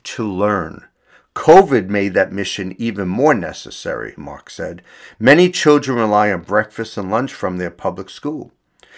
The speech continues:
And when the school is closed, kids go hungry. You have to fill the bellies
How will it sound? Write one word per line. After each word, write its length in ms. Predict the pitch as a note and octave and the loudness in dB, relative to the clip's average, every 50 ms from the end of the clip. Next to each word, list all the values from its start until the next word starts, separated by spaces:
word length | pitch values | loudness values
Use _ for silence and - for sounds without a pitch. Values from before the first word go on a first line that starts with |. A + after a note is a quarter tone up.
| - - - | -20 -6 0
And 140 | - A#2+ A#2+ | 2 4 4
when 120 | B2 A#2+ | 4 4
the 80 | A2 A2 | 2 -2
school 360 | - - - - C3+ C#3+ D#3 | -4 -6 -4 0 2 2 2
is 100 | E3+ E3 | 2 0
closed, 520 | - - - D3 C#3+ D3 D3 C#3 - - - | -2 -2 2 4 4 4 4 2 -2 -8 -6
kids 320 | - A#2 G#2+ G#2 G2+ - | -4 -4 -4 -4 -6 -6
go 160 | - A2+ A2 | -4 -4 -2
hungry. 480 | G#2 A#2 C3 C#3+ C3 G2 F#2 E2 - - _ _ _ _ _ _ _ _ _ _ _ _ _ _ _ _ _ _ _ _ _ _ _ _ _ _ | -2 -2 -2 -4 -4 -6 -8 -10 -12 -16 _ _ _ _ _ _ _ _ _ _ _ _ _ _ _ _ _ _ _ _ _ _ _ _ _ _
You 120 | G#2+ G2+ | -6 0
have 260 | G2 A2+ A#2+ B2 - | 2 4 4 4 2
to 80 | - G#2 | -4 -14
fill 320 | - - - - A#2+ B2 | -14 -10 -8 -6 -6 -4
the 100 | A#2 A2 | -4 -6
bellies 580 | G#2 F2 G2+ G#2 G#2 G2+ G#2 G#2 G#2 G2+ - - | -8 -6 -4 -4 -4 -4 -6 -8 -8 -10 -12 -14